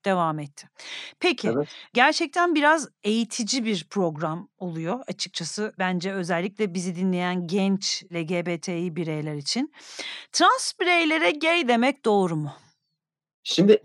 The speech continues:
Speaker 2: trans bireyler gay de olabilirler,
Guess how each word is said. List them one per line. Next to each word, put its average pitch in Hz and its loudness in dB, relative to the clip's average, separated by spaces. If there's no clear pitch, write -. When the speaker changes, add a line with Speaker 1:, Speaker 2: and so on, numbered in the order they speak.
Speaker 2:
trans 147 4
bireyler 180 6
gay 214 4
de 240 10
olabilirler, 233 6